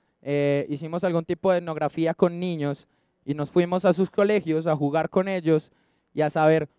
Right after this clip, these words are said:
cómo se comportan en, en digital. Entonces los poníamos a dibuj-, a dibujar,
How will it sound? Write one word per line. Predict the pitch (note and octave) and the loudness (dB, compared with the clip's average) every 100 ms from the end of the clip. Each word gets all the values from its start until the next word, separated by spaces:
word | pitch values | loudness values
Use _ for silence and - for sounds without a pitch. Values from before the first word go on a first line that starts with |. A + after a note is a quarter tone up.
| _ | _
cómo | F#3+ F3+ | 2 2
se | F3+ | 0
comportan | E3 E3+ - D#3 - D#3+ | -2 -2 0 0 0 -6
en, | E3 D#3+ D#3 | -8 -12 -12
en | D#3+ | -8
digital. | E3 E3+ F3+ - F#3+ D3+ | -2 0 2 2 0 -2
Entonces | - C3 D3 | -6 -4 0
los | D#3 D#3 | 0 0
poníamos | D3 D3+ E3 F3 F3 | -2 -4 -6 -4 0
a | E3+ | 2
dibuj-, | F3 F3+ F3 | 4 4 2
a | E3 | 0
dibujar, | F3 F3+ F#3+ F3+ F3 | 4 6 6 4 2